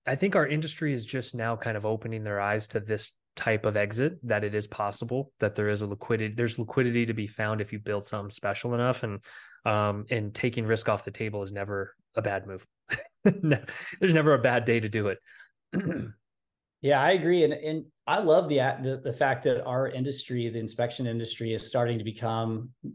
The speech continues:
Speaker 2: you know, an M and A space. You know, it, it seems like it was always just a one-man operator type of business, or, and maybe, you know, a couple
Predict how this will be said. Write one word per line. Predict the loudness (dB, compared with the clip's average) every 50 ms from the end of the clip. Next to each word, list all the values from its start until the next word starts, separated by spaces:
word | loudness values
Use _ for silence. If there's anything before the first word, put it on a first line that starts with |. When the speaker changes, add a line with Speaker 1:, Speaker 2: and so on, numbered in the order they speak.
| -10 _
Speaker 2:
you | -2 -2
know, | 0 0 0 0
an | 0 0 0
M | 0 0 2 2 2
and | 4 4
A | 4 2 2
space. | 0 0 -2 -2 -2 -2 -4 -6 -6
You | -4 0
know, | 2 2 2
it, | 2 0 0 -4
it | -6 -6
seems | -4 0 0 0 2
like | 4 2 2 2 0
it | -2 -2
was | -2 -2 0
always | 0 0 0 0 -2 -4
just | -6 -8 -8 -4 -2
a | -2 0 0 0 0 -2 -2
one-man | -2 -2 -2 0 0 0 0 0 -2
operator | -2 -4 -4 -4 -2 -2 -2 -2 -2 -2 -2 -2 -2 -4 -6 -12 _ _
type | -4 -4 -4 -4
of | -4 -8 -8 -10 -12 -14 -8 -4
business, | -2 -2 -2 -2 0 0 0 2 2 0 -2 -4 -6
or, | -6 -6 -6 -8 -8 -6
and | -6 -4 -2
maybe, | 0 0 2 2
you | 0 0 0 -2
know, | -2 -2 -2
a | -4 -2
couple | -2 -4 -2 -2 -4 -6 -8